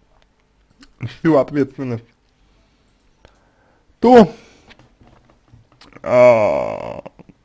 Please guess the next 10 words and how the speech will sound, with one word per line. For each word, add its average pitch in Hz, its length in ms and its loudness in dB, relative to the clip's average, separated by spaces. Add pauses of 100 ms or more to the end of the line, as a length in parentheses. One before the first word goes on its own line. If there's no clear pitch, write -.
(760)
и 208 100 -4
муж 135 440 -2
будет 131 320 -10
относиться 139 540 -12
к - 60 -16
вам 143 280 -4 (2000)
так, 160 240 -4
как - 180 -10
он 143 220 -12 (1000)
относится, 127 460 -4